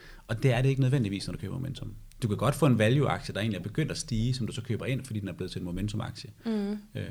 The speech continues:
Speaker 1: så den er, så den er egentlig billig mål på nøgletal, når du køber den som momentum. Men, men, men lige så ofte vil du være ude i, at, du, at aktier, der allerede er steget, de også er blevet dyrere på, på nøgletal.
Speaker 2: Mhm.
Speaker 1: Og så skal du egentlig sidde der, når den er steget, og sige, "Tør jeg satse på, at den bliver ved med at stige?"
Speaker 2: Ja.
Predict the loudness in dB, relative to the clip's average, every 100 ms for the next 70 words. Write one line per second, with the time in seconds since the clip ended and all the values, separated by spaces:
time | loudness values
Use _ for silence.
0 | -8 -8 -4 -4 -4 -6 -2 0 0 0
1 | 2 4 4 2 2 2 2 2 0 -2
2 | -4 -2 -2 -2 -6 -6 -4 -4 -6 -8
3 | -12 -16 -20 -20 -20 -12 -2 0 0 -4
4 | -6 -8 -8 -6 -4 2 4 4 2 -2
5 | -4 -4 -2 -2 -2 0 0 0 -2 -4
6 | -4 -4 -4 -4 -4 -4 -4 -6 -6 -4
7 | -2 -2 -4 -6 -4 -4 -2 -4 -4 -8
8 | -12 -8 -6 -4 -2 -2 -2 -4 -6 -10
9 | -6 -2 -2 -4 -4 -4 0 2 2 2
10 | 2 4 4 2 -2 -4 -2 2 2 2
11 | 0 0 0 -2 -2 -2 -2 -4 -12 -20
12 | -20 -10 -4 -2 0 -2 -2 -2 0 0
13 | 0 -2 -4 -8 -10 -12 -6 -4